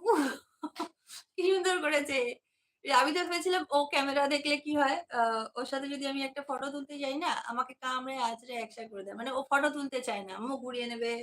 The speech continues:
সাইড করে নেবে, আহ, সরে যাবে, দু-, পালিয়ে যেতে যাবে। কিন্তু কালকে যখন রিলসটা শুট হচ্ছে, আমি ভেবেছিলাম ও হয়তো ওটাই করবে, কিন্তু এত সুন্দর,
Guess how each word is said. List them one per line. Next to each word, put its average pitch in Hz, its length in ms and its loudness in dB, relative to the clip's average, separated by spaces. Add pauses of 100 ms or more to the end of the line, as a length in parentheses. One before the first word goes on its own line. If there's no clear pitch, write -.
(240)
সাইড 233 340 0
করে 240 180 -2
নেবে, 233 220 -2 (480)
আহ, 233 140 -6 (160)
সরে 277 260 4
যাবে, 240 260 4 (340)
দু-, 226 300 -6
পালিয়ে 277 280 2
যেতে 254 180 2
যাবে। 226 240 2 (500)
কিন্তু 254 160 -6
কালকে 247 340 4
যখন 285 280 2
রিলসটা 285 480 -4
শুট 339 280 -4
হচ্ছে, 294 400 2
আমি 247 320 4
ভেবেছিলাম 339 360 -2
ও 302 80 8
হয়তো 330 220 2
ওটাই 320 300 4
করবে, 269 260 4
কিন্তু 285 320 0 (200)
এত 240 220 -4 (100)
সুন্দর, 302 500 0